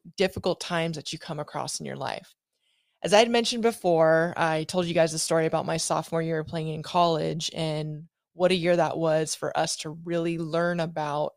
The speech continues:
how to lose. That was also a year that we learned how to be resilient, how we bounce back from those situations. And there's gonna be moments in your life where you feel like you get knocked down,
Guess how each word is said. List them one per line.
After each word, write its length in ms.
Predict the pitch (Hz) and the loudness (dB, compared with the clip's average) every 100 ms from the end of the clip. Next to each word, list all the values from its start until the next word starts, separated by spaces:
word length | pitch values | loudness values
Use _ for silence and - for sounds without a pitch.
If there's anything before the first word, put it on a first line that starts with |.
| _ _ _ - | _ _ _ -6
how 180 | 185 | -2
to 100 | 185 | 0
lose. 600 | 165 165 160 - - - - _ _ _ _ _ _ _ _ _ - | -2 -4 -4 -8 -10 -10 -12 _ _ _ _ _ _ _ _ _ 0
That 220 | 170 185 | 2 4
was 160 | 220 - - | 2 2 4
also 360 | 180 185 269 | 4 4 0
a 40 | 254 | -4
year 500 | 165 175 180 196 196 - - | -2 0 2 0 -2 -10 -8
that 200 | 160 170 | -6 -4
we 100 | 180 | -2
learned 600 | 165 170 160 196 214 220 _ _ | 0 0 0 0 -2 -6 _ _
how 240 | - 175 | -2 0
to 100 | 170 | 2
be 180 | 170 175 | 0 -4
resilient, 640 | 160 160 156 165 151 123 | -4 -4 -2 -2 -2 -6
how 160 | 151 160 | -6 -4
we 140 | 170 | -4
bounce 440 | 170 - 147 160 - | -4 -2 -2 -2 -2
back 260 | 160 151 | 0 0
from 140 | - 160 | -4 -8
those 160 | 143 | -6
situations. 920 | - 143 - 135 120 131 - 90 185 - | -6 -6 -6 -6 -6 -6 -8 -10 -12 -10
And 120 | 156 | -6
there's 160 | 165 226 | -4 -4
gonna 140 | 254 | -4
be 120 | 269 | -4
moments 500 | 233 175 175 190 - | 0 2 2 0 -4
in 60 | 185 | -6
your 120 | 196 | -6
life 440 | 151 135 135 - _ _ _ - | -2 -2 -4 -10 _ _ _ -2
where 120 | 180 | 0
you 140 | 170 | 0
feel 420 | 165 202 202 208 | -4 2 4 4
like 340 | 196 147 156 147 _ | 2 0 0 -6 _
you 140 | 160 160 | -20 -8
get 240 | 160 - | -6 -6
knocked 340 | 156 156 160 | -6 -6 -6
down, 420 | 170 165 156 151 | -4 -2 0 -2